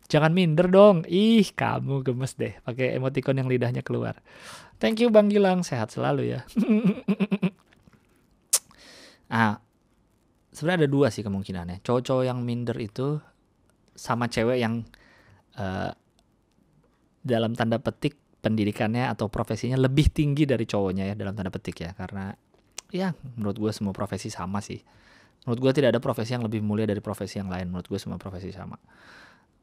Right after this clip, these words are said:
Eh, selama tidak, bukan pembunuh gitu ya. <laughs> Eh, ada dua sih menurut gue. Yang pertama yang emang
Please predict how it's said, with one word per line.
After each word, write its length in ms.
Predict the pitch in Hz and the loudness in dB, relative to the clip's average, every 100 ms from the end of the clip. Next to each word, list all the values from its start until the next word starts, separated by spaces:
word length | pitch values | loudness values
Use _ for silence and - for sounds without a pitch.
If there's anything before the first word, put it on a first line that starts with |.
| - | -20
Eh, 500 | - 95 95 92 - 82 _ _ | -14 -12 -12 -12 -14 -16 _ _
selama 320 | - 90 98 | -10 -4 -4
tidak, 320 | 101 95 87 - | -2 -2 -4 -8
bukan 240 | - - 113 | -10 -4 -4
pembunuh 460 | 113 117 117 127 - | -2 0 2 2 0
gitu 240 | 101 98 | -4 -4
ya. 160 | 90 - | -6 -8
<laughs> 80 | - - - - - - - - _ _ _ _ _ _ _ _ - - | -14 -16 -20 -20 -20 -20 -20 -20 _ _ _ _ _ _ _ _ -18 -10
Eh, 440 | 104 98 98 90 - - - - - _ _ | -4 -2 0 -2 -4 -12 -20 -20 -20 _ _
ada 160 | - 131 | 0 4
dua 220 | 139 151 | 6 6
sih 80 | 135 | 4
menurut 240 | 127 120 | -2 -4
gue. 160 | - 127 | 0 0
Yang 260 | 120 131 127 | 2 -2 -4
pertama 460 | 135 117 139 160 | 0 0 2 0
yang 260 | 143 127 131 | 0 -2 -4
emang 560 | 123 113 127 143 143 | -4 -2 0 -2 -4